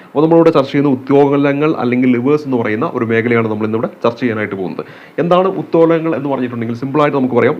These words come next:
ഒരു നിശ്ചിത ബിന്ദുവിനെ ആധാരമാക്കി ചലിക്കുന്ന ദൃഢ ദണ്ഡുക്കളാണ് എന്ത്? ഉത്തോളങ്ങൾ എന്ന് പറയുന്നത്. ജോലി ലഘൂകരിക്കാൻ കഴിയുന്നത് കൊണ്ടാണ് ഉത്തോളങ്ങൾ എന്തു പേരിൽ അറിയപ്പെടുന്നത്? ലഘു യന്ത്രങ്ങൾ ആവുന്നത്. അപ്പോൾ ലഘു യന്ത്രങ്ങളെന്നും എന്തറിയപ്പെടുന്നുണ്ട്? ഉത്തോളങ്ങൾ അറിയപ്പെടുന്നുണ്ട്. സിമ്പിളായിട്ട് നമുക്കൊരു കത്രിക എടുക്കാം. നമ്മളൊരു കത്രിക,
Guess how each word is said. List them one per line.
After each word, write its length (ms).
ഒരു 140
നിശ്ചിത 300
ബിന്ദുവിനെ 320
ആധാരമാക്കി 500
ചലിക്കുന്ന 340
ദൃഢ 180
ദണ്ഡുക്കളാണ് 540
എന്ത്? 140
ഉത്തോളങ്ങൾ 480
എന്ന് 140
പറയുന്നത്. 320
ജോലി 240
ലഘൂകരിക്കാൻ 500
കഴിയുന്നത് 460
കൊണ്ടാണ് 300
ഉത്തോളങ്ങൾ 500
എന്തു 180
പേരിൽ 200
അറിയപ്പെടുന്നത്? 380
ലഘു 220
യന്ത്രങ്ങൾ 460
ആവുന്നത്. 300
അപ്പോൾ 160
ലഘു 240
യന്ത്രങ്ങളെന്നും 640
എന്തറിയപ്പെടുന്നുണ്ട്? 640
ഉത്തോളങ്ങൾ 520
അറിയപ്പെടുന്നുണ്ട്. 480
സിമ്പിളായിട്ട് 360
നമുക്കൊരു 320
കത്രിക 320
എടുക്കാം. 220
നമ്മളൊരു 340
കത്രിക, 300